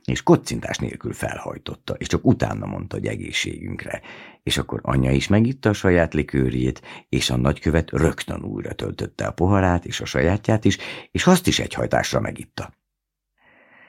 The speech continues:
Aztán nem töltött újra, hanem hátradőlt a fotelben, és egy szó nélkül nézett minket. És én akkor anyára néztem,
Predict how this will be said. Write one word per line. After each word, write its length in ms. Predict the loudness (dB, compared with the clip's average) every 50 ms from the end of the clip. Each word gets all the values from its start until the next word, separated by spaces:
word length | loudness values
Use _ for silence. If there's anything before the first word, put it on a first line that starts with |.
| _ _ _ _ _ _ _
Aztán 280 | -2 -2 2 4 4
nem 200 | 6 6 6 4
töltött 460 | 2 2 -2 -2 0 -4 -6 -4 -2 -2
újra, 340 | 0 0 2 4 4 4
hanem 300 | 4 4 2 4 4 4
hátradőlt 680 | 4 2 0 -2 -2 -4 -8 -8 -8 -8 -8 -10 -6 -8
a 60 | -8
fotelben, 520 | -6 -6 -8 -6 -4 -4 0 2 4 4 4
és 260 | 4 4 2 -2 -6
egy 120 | -6 -6 -4
szó 300 | -4 -2 -2 -2 -2 -2
nélkül 360 | -6 -8 -8 -12 -12 -12 -12 -12
nézett 420 | -10 -10 -10 -10 -10 -10 -10 -12
minket. 440 | -12 -12 -10 -12 -12 -14 -14 -18 _ -20 -20 -20 -20 -20 -20 _ _ _ _ _ _ _ _ _ _ _ _
És 200 | -8 -4 -2 0
én 100 | 0 0
akkor 280 | 0 0 -2 -2 2
anyára 380 | 4 6 6 6 4 2 -2 -2
néztem, 580 | -4 -4 -4 -6 -8 -4 0 2 2 2 2